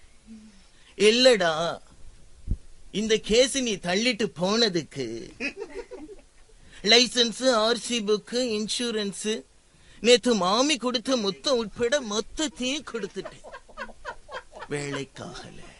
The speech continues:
கொஞ்ச நேரம் என்னை வெறிக்க வெறிக்க வெறித்தனமா பார்த்த அவன் திரும்ப சொன்னான்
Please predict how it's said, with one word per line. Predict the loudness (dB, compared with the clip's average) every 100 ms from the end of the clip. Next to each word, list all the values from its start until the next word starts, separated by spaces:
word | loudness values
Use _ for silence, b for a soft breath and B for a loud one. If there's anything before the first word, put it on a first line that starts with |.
| -20 -20 -20 -20 -20 -20 -20 -20 _ -18 -16 -20 -20 -18 -18 B -4
கொஞ்ச | -2 2 0
நேரம் | 0 0 2 0 0
என்னை | -2 -4
வெறிக்க | -4 -6 -4 -6 -2 -2
வெறிக்க | -2 -4 -6 -6
வெறித்தனமா | -4 -4 -8 -8 -6 -4 -4 -4 -4
பார்த்த | -6 -8 -10 -6 -8
அவன் | -8 -14 -16 -18 _ _ -20 -20 -20 -20 _ -6
திரும்ப | -2 -2 -2 -6
சொன்னான் | -8 -10 -12 -16 -18